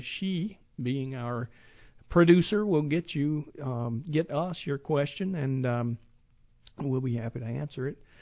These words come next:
on the air again. And, uh, if you prefer not to call at all, you can email us at Doctor Gene at Hensler dot com. That's D R G E N E at H E N S S L E R dot com. Uh, just send the email.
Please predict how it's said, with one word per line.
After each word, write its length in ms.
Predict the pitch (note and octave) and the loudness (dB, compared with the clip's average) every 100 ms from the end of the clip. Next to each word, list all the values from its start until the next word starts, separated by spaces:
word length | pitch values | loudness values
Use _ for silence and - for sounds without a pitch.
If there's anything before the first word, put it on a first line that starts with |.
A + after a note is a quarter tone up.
| - - - | -20 -20 0
on 240 | C3+ F#3+ | 4 6
the 140 | F#3+ F3 | 6 6
air 160 | E3+ | 4
again. 440 | E3+ C#3 C#3+ E3 F3 | 4 4 2 2 0
And, 260 | E3+ D#3 D3+ | 0 2 4
uh, 140 | D3 C#3 | 4 2
if 60 | - | 0
you 80 | E3+ | -6
prefer 320 | D#3+ - E3 | -6 -2 0
not 220 | D#3 D3 | 0 -4
to 60 | - | -4
call 300 | D#3+ D3+ C3+ | -2 2 2
at 60 | |
all, 200 | C#3+ F3 | 2 0
you 140 | E3 D#3 | -2 -2
can 180 | C#3 - | -4 -2
email 400 | F3+ F#3+ A#2 G#2 C#3 | -2 0 0 -4 -10
us 120 | - | -12
at 140 | - | -8
Doctor 300 | C3+ D3 C#3 | -6 -4 -4
Gene 400 | A2+ A#2+ E3 G3+ | -2 0 2 0
at 100 | E3+ | 0
Hensler 400 | C#3+ E3 - D#3+ | 0 -2 -2 -4
dot 240 | B2+ A2 - | -2 -4 -2
com. 380 | F3+ C4 C4+ - | 0 0 -2 -6
That's 200 | B2 B2+ - | -10 -8 -6
D 180 | D3+ | -2
R 160 | E3 C#3+ | 0 0
G 380 | C3 C#3+ D#3+ - | 0 0 -2 -2
E 300 | F#3+ A#3 G3 | -4 -2 -2
N 180 | G3 - | -2 -4
E 320 | E3 C#3+ D#3 F#3 - | -2 -2 -2 -6 -8
at 240 | B2 - - | -8 -10 -6
H 360 | E3+ F#3+ - - - | -2 -2 -4 -10 -4
E 220 | F#3 G3 D3+ | -4 -2 -2
N 220 | C3+ C3+ - | -2 -4 -4
S 260 | F3+ F3 - | -4 -4 -6
S 300 | C3+ A2 - - | -6 -6 -10 -6
L 240 | F3+ G#3 G#3+ | 0 0 2
E 140 | G3 | -2
R 280 | E3 D#3+ D#3+ | 0 0 0
dot 260 | C#3+ A#2+ A2 | 0 -2 -2
com. 340 | F3 F3 F3 - - - - - - | 2 2 2 -4 -20 -20 -20 -20 0
Uh, 520 | D3 C3+ C3 C3 B2+ | 2 6 6 6 4
just 240 | B2 C3+ - - - - - - - - | 2 -2 -4 -14 -20 -20 -20 -20 -10 -2
send 160 | D3+ | -2
the 60 | D#3+ F3 | 0 2
email. 320 | G#3 G3+ G3+ | 2 2 0